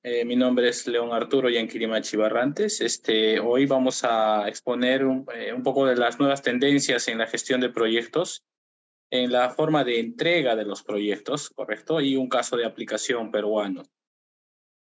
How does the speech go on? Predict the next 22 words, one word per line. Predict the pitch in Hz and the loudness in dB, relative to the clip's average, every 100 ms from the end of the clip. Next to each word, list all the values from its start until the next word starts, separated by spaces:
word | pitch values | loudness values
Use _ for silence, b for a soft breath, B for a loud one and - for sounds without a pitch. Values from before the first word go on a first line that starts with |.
| _ _ _ _ _ _ _ 139 | _ _ _ _ _ _ _ 0
La | 131 127 120 | 2 2 0
primera | 135 147 165 165 | 0 2 2 2
parte | 170 165 160 185 202 190 151 131 | 2 0 0 -2 0 0 0 -2
está | - 143 | -2 -4
asociada | 139 - - 156 147 | -4 -6 -4 -2 0
un | 143 | 0
poco | 160 156 190 | -2 -2 2
a | 160 | 2
la | 139 135 131 | 2 2 2
teoría, | 170 170 180 156 151 - | 2 2 0 -2 -2 -4
que | - 139 139 131 | -4 0 0 0
siempre | - 135 131 127 | -2 -4 -2 -4
evidentemente | 120 120 123 123 127 120 120 | -4 -4 -4 -4 -6 -4 -4
es | 117 | -4
necesaria | 117 110 110 127 117 110 | -4 -8 -4 -4 -2 -4
compartir, | 107 107 113 131 160 160 _ _ _ _ _ _ | -6 -6 -4 -2 -4 -6 _ _ _ _ _ _
y, | 127 127 127 120 127 | -8 -4 -4 -2 -2
y | |
está | 127 - 156 165 165 | -2 -2 0 2 2
relacionado | 160 151 139 - 139 151 156 147 | 0 0 0 -2 0 0 0 2
a | 127 120 117 | 2 2 -2
qué, | - 170 | -4 -6